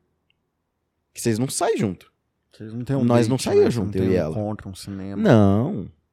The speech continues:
Speaker 1: nunca, meu parceiro.
Speaker 2: Aí é paia.
Speaker 1: É.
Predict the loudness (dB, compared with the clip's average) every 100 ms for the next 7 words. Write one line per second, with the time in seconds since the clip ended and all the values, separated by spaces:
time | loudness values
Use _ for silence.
0 | -10 -4 -2 0 0 0 -2 0 0 0
1 | -4 -6 -14 _ _ _ -20 -16 -18 -14
2 | -16 -14 -20 _ _ _ _ _ _ -6
3 | -2 -2